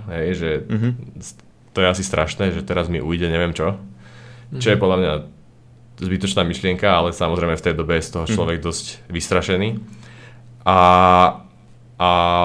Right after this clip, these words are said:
Speaker 1: takže som to bral tak, že idem ďalej na školu, takže som mal vlastne nejaký svoj, svoj harmonogram, že čo chcem ďalej robiť. Takže som to asi nebral ani nejak tragicky, ani nejak super, proste som... Ale určite ma to namotivovalo. Namotivovalo ma to, dalo mi to takú facku,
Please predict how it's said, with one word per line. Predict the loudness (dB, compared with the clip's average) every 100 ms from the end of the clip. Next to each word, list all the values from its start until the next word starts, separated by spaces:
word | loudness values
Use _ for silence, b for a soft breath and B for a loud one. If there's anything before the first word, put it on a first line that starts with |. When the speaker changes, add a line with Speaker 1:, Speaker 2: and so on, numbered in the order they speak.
| 0
Speaker 1:
takže | -2 -2
som | 0
to | 2
bral | 6 6
tak, | 6
že | 2
idem | 2 4
ďalej | 4 4
na | 2
školu, | 0 0 0 -2 -6
takže | -4
som | 0 4
mal | 6
vlastne | 6 4 2
nejaký | 2
svoj, | -2 -2 0 0 -2
svoj | -2 0
harmonogram, | 2 2 4 4 2
že | -2
čo | -4
chcem | -2 2
ďalej | 4 2
robiť. | 0 -4 -6 B B B
Takže | -10 -4
som | -2
to | 0
asi | 0 0
nebral | -4 0 0
ani | 0 0 -2
nejak | -2
tragicky, | -2 -2 -4 -6 -4
ani | -2 -2
nejak | -4 -6
super, | -10 -4 -2 -2
proste | -4 -6 -4
som... | -4 -4 -4 -6 -10 -16 -20 B B B B
Ale | 6 10 10
určite | 8 4
ma | 2
to | 4
namotivovalo. | 2 2 0 0 0
Namotivovalo | 0 0 2 4 4
ma | 4 2
to, | 0
dalo | 4 4
mi | 4
to | 0
takú | -2 -4 0
facku, | 0 0 -4 -4 -4